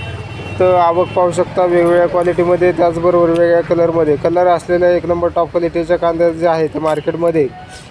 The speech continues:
कमी पाहायला मिळतात. तर मीडियम क्वालिटीमध्ये, त्याचबरोबर सरासरी कांद्याचे दर जर पाहिले तर नवीन कांद्यासाठी वीस ते तीस रुपयापर्यंत कांद्याचे दर पाहायला मिळतात. दिवसेंदिवस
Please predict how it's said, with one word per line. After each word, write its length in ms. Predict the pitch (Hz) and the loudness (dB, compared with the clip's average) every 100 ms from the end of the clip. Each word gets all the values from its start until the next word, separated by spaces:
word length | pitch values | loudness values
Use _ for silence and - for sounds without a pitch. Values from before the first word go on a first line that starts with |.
| - - | -20 -4
कमी 200 | 160 170 | -2 0
पाहायला 300 | 165 165 156 | 0 0 0
मिळतात. 300 | 160 156 185 - - - - - - - - - | 0 0 -2 -4 -14 -20 -20 -20 -20 -20 -14 -2
तर 160 | 170 | 0
मीडियम 360 | 175 170 175 175 | 2 2 2 0
क्वालिटीमध्ये, 600 | 170 180 175 180 180 175 | 0 0 2 2 2 0
त्याचबरोबर 760 | 170 170 170 175 175 180 175 160 - - - - - - - - - - - - - - - - | 2 0 2 2 2 2 2 -2 -6 -20 -20 -20 -18 -18 -18 -20 -20 -20 -18 -18 -18 -20 -18 -4
सरासरी 400 | 165 165 185 170 | 0 2 0 0
कांद्याचे 440 | 180 170 175 165 | 0 0 0 0
दर 240 | 160 175 165 | 2 2 2
जर 180 | 175 | 0
पाहिले 340 | 165 165 160 156 | 2 0 2 2
तर 120 | 165 | 2
नवीन 300 | 160 170 160 | 2 0 2
कांद्यासाठी 540 | 170 165 165 175 156 | 0 0 0 0 -2
वीस 260 | 139 160 156 | 0 -2 0
ते 60 | 175 | -2
तीस 240 | 175 151 | -2 -4
रुपयापर्यंत 580 | 160 165 160 170 160 160 151 | 0 0 2 0 2 0 0
कांद्याचे 340 | 156 156 165 | 0 -2 -2
दर 200 | 160 160 | 0 0
पाहायला 280 | 160 156 139 | 0 0 0
मिळतात. 260 | 156 180 185 - - - - - - - - - - - - - | 0 -2 -6 -12 -18 -18 -20 -20 -20 -20 -20 -20 -20 -20 -16 -10
दिवसेंदिवस 540 | 147 160 175 175 175 | -6 -2 -2 0 0